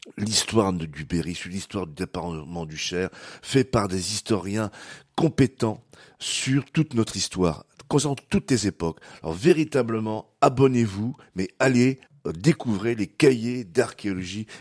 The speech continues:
d'histoire du Berry. C'est une mine absolument exceptionnelle, hein, sur notre his-, sur l'histoire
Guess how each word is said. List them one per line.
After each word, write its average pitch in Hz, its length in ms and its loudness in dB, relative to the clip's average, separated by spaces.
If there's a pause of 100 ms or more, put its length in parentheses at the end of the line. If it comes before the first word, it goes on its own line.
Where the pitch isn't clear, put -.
d'histoire 90 360 -2
du 80 120 -10
Berry. 80 260 -4 (220)
C'est - 320 -2
une 117 180 -4
mine 139 500 2
absolument 107 580 0 (120)
exceptionnelle, 87 960 -4 (380)
hein, 82 220 -8 (220)
sur - 220 -2
notre 104 240 0
his-, 92 40 -4
sur - 280 -6
l'histoire 90 500 -2